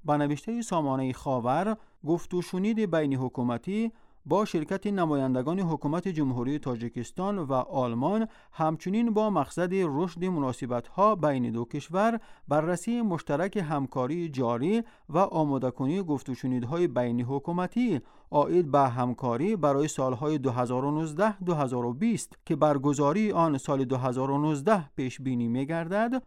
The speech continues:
دایر شد. به نوشته این سامانه، هیئت تاجیکستان را معاون وزیر رشد اقتصاد و سودای جمهوری تاجیکستان جورزاده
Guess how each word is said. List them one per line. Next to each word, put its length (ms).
دایر 440
شد. 460
به 140
نوشته 320
این 360
سامانه، 800
هیئت 340
تاجیکستان 760
را 200
معاون 720
وزیر 440
رشد 280
اقتصاد 800
و 140
سودای 480
جمهوری 460
تاجیکستان 840
جورزاده 840